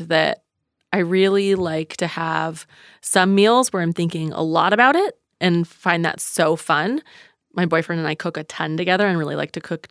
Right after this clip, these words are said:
mostly complicated things. <laughs> Like, homemade pasta is sort of semi-regular activity.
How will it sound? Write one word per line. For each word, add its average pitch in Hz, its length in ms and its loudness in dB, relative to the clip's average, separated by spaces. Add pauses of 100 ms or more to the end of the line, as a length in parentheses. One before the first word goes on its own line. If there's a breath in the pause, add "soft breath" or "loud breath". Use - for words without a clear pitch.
(280)
mostly 180 320 0
complicated 262 760 -4
things. 339 580 0
<laughs> 170 40 -12 (460 loud breath)
Like, - 120 2
homemade 185 540 0
pasta 233 600 2
is 190 160 -4
sort 175 220 0
of 170 60 -4 (180)
semi-regular 175 1000 0
activity. 196 600 -6